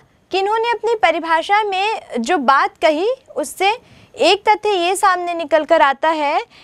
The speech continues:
कि इन्होंने एक तो मानसिक संतुलन की अवस्थाएं बताई हैं कि साम्य की अवस्था को प्राप्त करना है,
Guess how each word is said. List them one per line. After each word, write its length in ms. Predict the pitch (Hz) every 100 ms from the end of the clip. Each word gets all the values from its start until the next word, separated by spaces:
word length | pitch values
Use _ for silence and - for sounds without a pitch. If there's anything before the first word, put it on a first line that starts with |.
| _ _
कि 140 | 381 440
इन्होंने 460 | 440 427 440 453
एक 320 | 381 311 381
तो 240 | 349 - 453
मानसिक 580 | 320 294 320 302 453 -
संतुलन 600 | 359 320 302 359 403 381
की 100 | 381
अवस्थाएं 480 | 294 294 311 262
बताई 340 | 226 - 165 190
हैं 220 | 180 185 _ _ -
कि 240 | 320 359 370 - _
साम्य 420 | - 311 302 359 370
की 140 | 381
अवस्था 420 | 359 349 - 349
को 240 | 349 349 359
प्राप्त 400 | 330 302 302 359
करना 340 | 359 320 349
है, 180 | 359